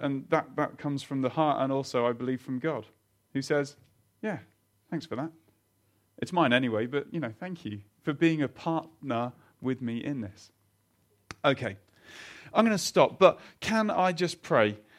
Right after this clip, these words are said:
And, um, and for, for many, this might have been a bit of a challenge. Uh, hopefully, it will have been an encouragement that, um, that, you know, it's all God's, that he's in control.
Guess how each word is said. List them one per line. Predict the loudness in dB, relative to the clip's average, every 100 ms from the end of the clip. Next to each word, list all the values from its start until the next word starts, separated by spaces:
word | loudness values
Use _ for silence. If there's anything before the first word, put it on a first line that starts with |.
| -8
And, | 2 4 4 2 -4 -6 0
um, | 2 2 0 -4 -8 _ _ _ _ -20 -16 -8
and | -6 -8 -20
for, | -10 -4 -4
for | -4 -4
many, | 2 4 4
this | 0 0
might | -2 0
have | 0
been | 0
a | 0
bit | 0
of | -2
a | -4
challenge. | 0 2 2 -2 -4 -8 _ -2
Uh, | 0 0
hopefully, | -4 0 0 0 -4 -2
it | 0
will | 2
have | 0 0
been | -4 -2
an | -2
encouragement | -2 -4 -6 0 2 0 -2 -6 -8 -14 -18 _ _ _ -6
that, | -2 -2 -2 -12 -6
um, | -4 -2 -4 -6 -12
that, | -8 -8 -8
you | -4
know, | -2 -2 -6 -8
it's | -8 -6
all | -6
God's, | -2 -2 -4 -16 _ _ _ _ -8
that | -6
he's | -4 -4 -2
in | -4 -4
control. | -8 -6 -6 -6